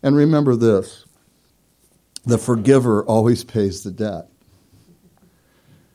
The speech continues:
The forgiver always pays the debt. You know, as soon as the words, "I forgive you," roll off your lips to somebody, whatever the owing,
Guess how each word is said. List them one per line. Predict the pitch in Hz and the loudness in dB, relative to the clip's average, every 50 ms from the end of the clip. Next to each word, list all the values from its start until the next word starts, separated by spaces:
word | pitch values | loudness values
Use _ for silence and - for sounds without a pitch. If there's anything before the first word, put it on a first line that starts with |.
| _ _ _ _ _ _ _ _ | _ _ _ _ _ _ _ _
The | 131 113 | -8 -6
forgiver | - 135 117 107 131 147 147 127 107 98 | -2 -4 -2 0 0 0 0 0 0 0
always | 98 98 101 98 98 - | 2 2 0 0 -2 -4
pays | - - 110 101 95 - | -4 -2 -2 -2 -2 -2
the | - 98 | -6 -8
debt. | 92 - 113 110 104 92 90 90 107 | -4 -2 -2 -2 0 -2 -2 -4 -2
You | 107 107 | -2 -2
know, | 107 107 107 | 0 0 -2
as | 107 104 - | -2 -4 -4
soon | - - 165 170 | -4 -2 0 0
as | 170 139 127 | 0 -2 -2
the | 135 131 | -4 -2
words, | 117 120 120 120 120 110 - | 0 0 0 0 0 0 -2
"I | 120 107 104 | -4 -4 -4
forgive | - - 101 92 90 110 113 120 127 | -4 -8 -8 -6 -2 0 0 0 0
you," | 104 95 95 | -2 -4 -2
roll | 90 87 92 101 107 113 | -2 -2 0 0 0 2
off | 110 107 107 110 - - | 0 0 -2 -4 -4 -4
your | 107 95 | -4 -4
lips | 92 101 110 110 107 - - - | 0 0 0 0 -2 -6 -12 -12
to | 95 | -12
somebody, | - - 101 92 87 87 90 90 92 | -8 -6 -4 -4 -2 -2 -2 -4 -4
whatever | 90 92 95 90 98 113 131 151 151 143 | -4 -4 -4 -4 -4 -4 -4 -4 -4 -4
the | 131 120 107 107 - | -2 -2 -4 -4 -4
owing, | 107 107 110 117 117 104 98 92 90 90 95 92 | -2 0 0 0 0 0 0 0 -2 -2 -4 -6